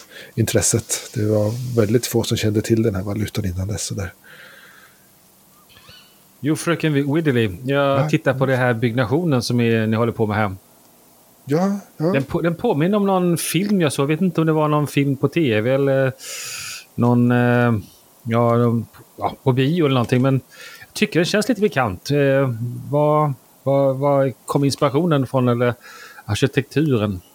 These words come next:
Speaker 1: Nej, men det här är ett hus som jag har sett i, i, i mina drömmar under en tid nu. Och, ja, de får inte riktigt till fönstren sådär.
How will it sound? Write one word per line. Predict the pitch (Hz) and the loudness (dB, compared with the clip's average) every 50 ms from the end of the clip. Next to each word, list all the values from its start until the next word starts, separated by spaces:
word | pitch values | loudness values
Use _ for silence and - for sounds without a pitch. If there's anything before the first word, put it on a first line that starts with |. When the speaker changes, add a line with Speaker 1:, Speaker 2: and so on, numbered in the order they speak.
| - - - - - - - - - | -20 -20 -20 -18 -18 -16 -16 -16 -6
Speaker 1:
Nej, | - 113 113 | -4 0 0
men | 123 | 2
det | 131 117 | 2 2
här | 143 180 165 | 2 2 2
är | 139 | 2
ett | 117 113 - - | 0 0 -2 -2
hus | 110 110 104 - - - - | 0 0 0 -2 -4 -6 -4
som | - - 113 | -4 -2 0
jag | 110 110 | 2 2
har | 110 101 | 0 0
sett | - - 104 95 - - - - | 0 -2 -4 -4 -6 -10 -12 -12
i, | - 87 - - | -12 -10 -6 -4
i, | 104 98 95 104 104 | -4 -4 -4 -2 -2
i | 107 | 0
mina | 113 113 107 110 | 0 2 2 0
drömmar | 110 110 120 123 117 107 113 123 123 117 | 0 2 0 0 2 2 0 2 2 2
under | 113 113 104 98 98 98 | 2 0 0 0 0 0
en | 101 101 | 0 -2
tid | - - 92 85 | -2 -2 -4 -2
nu. | 87 92 95 - - - - - - - - | -2 -4 -6 -6 -8 -10 -10 -10 -12 -10 -2
Och, | - 107 107 - _ - - - _ _ _ _ - - - - - - - - - - - - | 0 0 0 0 _ -12 -12 -12 _ _ _ _ -20 -20 -18 -16 -14 -10 -8 -8 -8 -8 -6 -6
ja, | - - - | -6 -6 0
de | - 120 | 0 0
får | 107 - 139 | 0 2 2
inte | 160 156 127 120 - 147 | 2 2 2 2 2 0
riktigt | 131 - 127 - | 0 0 0 0
till | - 127 123 | 2 2 2
fönstren | - 123 123 120 117 - - 110 95 90 90 | 2 0 0 0 0 0 0 0 0 0 -4
sådär. | - - - - 120 113 | -6 -6 -6 -6 -6 -6